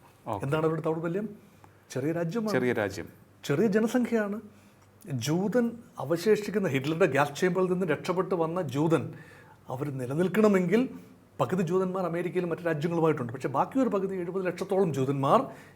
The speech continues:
Speaker 2: ഇസ്രയേലിൻ്റെ മണ്ണിലുണ്ട്. അവർ എക്സിസ്റ്റൻഷ്യൽ ഭീഷണി നേരിടുന്നു എന്ന് ഓരോ ജൂതനും ജന്മനാ തന്നെ അവരുടെ ഡി എൻ എയിലുണ്ട്. നമ്മൾക്ക് മൂവായിരം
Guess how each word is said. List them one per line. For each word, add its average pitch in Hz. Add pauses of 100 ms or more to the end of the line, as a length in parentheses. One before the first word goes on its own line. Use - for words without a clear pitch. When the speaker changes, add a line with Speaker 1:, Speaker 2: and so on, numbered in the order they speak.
(180)
Speaker 2:
ഇസ്രയേലിൻ്റെ 156
മണ്ണിലുണ്ട്. 143 (720)
അവർ 160
എക്സിസ്റ്റൻഷ്യൽ 196 (180)
ഭീഷണി 202 (100)
നേരിടുന്നു 160 (120)
എന്ന് 175 (640)
ഓരോ 262 (180)
ജൂതനും 151 (720)
ജന്മനാ 240 (160)
തന്നെ 151
അവരുടെ 135
ഡി 143
എൻ 147
എയിലുണ്ട്. 131 (1200)
നമ്മൾക്ക് 143 (800)
മൂവായിരം 208